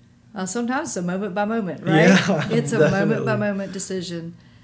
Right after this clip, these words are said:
Speaker 1: And it is a decision. Holiness, you know, and surrender, they sound like really big words, and they are, but it's really just about being in relationship with God that's pure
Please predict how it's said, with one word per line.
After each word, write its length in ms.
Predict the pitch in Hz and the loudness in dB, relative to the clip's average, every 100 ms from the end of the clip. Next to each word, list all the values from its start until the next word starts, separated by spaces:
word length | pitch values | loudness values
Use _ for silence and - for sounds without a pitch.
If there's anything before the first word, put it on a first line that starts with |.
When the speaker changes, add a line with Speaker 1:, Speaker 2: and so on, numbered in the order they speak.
| - | -12
Speaker 1:
And 180 | 190 190 | -6 -4
it 140 | 190 | -4
is 180 | 196 185 | -4 -6
a 60 | 180 | -8
decision. 640 | 175 175 - 262 214 180 | -10 -10 -8 -8 -6 -6
Holiness, 760 | 185 233 269 196 170 - - - - | -6 -6 -6 -6 -6 -8 -10 -14 -12
you 140 | 185 | -8
know, 340 | 180 175 180 180 | -6 -4 -4 -6
and 140 | 170 | -6
surrender, 680 | - 185 185 185 180 180 180 - - _ _ 233 | -8 -10 -8 -8 -6 -8 -10 -20 -20 _ _ -8
they 80 | |
sound 240 | 233 269 269 | -6 -4 -2
like 240 | 208 180 185 | -4 -6 -12
really 400 | 175 190 190 196 | -10 -6 -6 -6
big 200 | 180 170 | -6 -6
words, 640 | 180 180 175 170 175 - - | -6 -6 -8 -10 -14 -18 -12
and 160 | 196 175 | -8 -6
they 100 | 170 | -6
are, 600 | 240 277 170 170 185 - - _ | -6 -6 -6 -6 -10 -16 -20 _
but 140 | 208 214 | -4 -2
it's 240 | 214 - | -4 -10
really 400 | 190 220 262 240 | -6 -6 -4 -6
just 340 | 185 185 - | -6 -6 -6
about 540 | 180 180 175 165 - - - _ _ 160 | -6 -4 -4 -6 -10 -20 -20 _ _ -6
being 220 | 202 202 | -4 -2
in 100 | 190 | -4
relationship 600 | 175 175 175 - 190 175 | -6 -6 -6 -10 -12 -12
with 140 | 170 185 | -14 -10
God 280 | 170 170 170 | -8 -8 -10
that's 160 | - | -14
pure 380 | - 165 160 175 | -14 -14 -12 -14